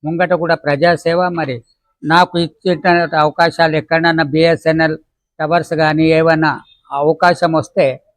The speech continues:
ఎక్కడన్నా లేని దిక్కు ఏర్పాటు చేయడానికి మా వంతు ప్రయత్నం చేస్తాం అని మీ అందరికీ సముదాయపంగా మరొకసారి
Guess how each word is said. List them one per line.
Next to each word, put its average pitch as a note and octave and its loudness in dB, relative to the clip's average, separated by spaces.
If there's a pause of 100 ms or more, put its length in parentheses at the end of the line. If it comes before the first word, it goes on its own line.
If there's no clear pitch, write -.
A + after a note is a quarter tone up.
(180)
ఎక్కడన్నా E3+ -2 (100)
లేని F3 2
దిక్కు D#3+ -2 (600)
ఏర్పాటు D#3+ -2
చేయడానికి D#3+ 0
మా D#3 4
వంతు D#3 -2
ప్రయత్నం D#3 -2 (100)
చేస్తాం D#3+ -4 (640)
అని E3 -4
మీ D3+ -4 (120)
అందరికీ D3+ -2 (180)
సముదాయపంగా D#3 -2 (180)
మరొకసారి D3 -2